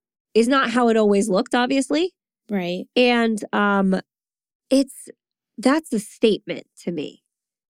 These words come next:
Speaker 2: Yeah, that's, that's
Speaker 1: If,
Speaker 2: weird.
Speaker 1: if you don't want your stuff out there, you delete
Speaker 2: Mm-hmm.
Speaker 1: your Instagram account. You don't just delete every single picture and leave your account there. That's, that's more effort.
Speaker 2: Yeah.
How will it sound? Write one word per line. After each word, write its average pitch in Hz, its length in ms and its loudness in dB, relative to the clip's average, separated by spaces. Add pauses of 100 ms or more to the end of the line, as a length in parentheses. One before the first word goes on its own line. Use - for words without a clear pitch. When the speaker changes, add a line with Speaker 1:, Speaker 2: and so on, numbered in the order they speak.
(120)
Speaker 2:
Yeah, 208 160 -8
that's, 226 340 -10 (160)
that's 214 240 0
Speaker 1:
If, - 100 -20
Speaker 2:
weird. 190 300 -2
Speaker 1:
if 214 180 0
you 226 120 2
don't 247 200 2
want 262 240 0
your 285 120 -2
stuff 262 240 -2
out - 240 -4
there, 226 100 4
you 208 240 2
delete 202 360 0
Speaker 2:
Mm-hmm. - 40 -2
Speaker 1:
your 202 140 0
Instagram 190 560 -4
account. - 640 -8 (640)
You 208 120 4
don't 220 180 2
just 247 220 0
delete 214 440 0
every 196 440 2
single 196 460 0
picture 185 440 -4
and 165 240 -2
leave 180 260 0
your 165 160 -2
account 180 380 -4
there. 151 140 -4
That's, 220 340 -4
that's - 240 -2
more 247 260 2
effort. - 360 -6 (640)
Speaker 2:
Yeah. 180 380 -6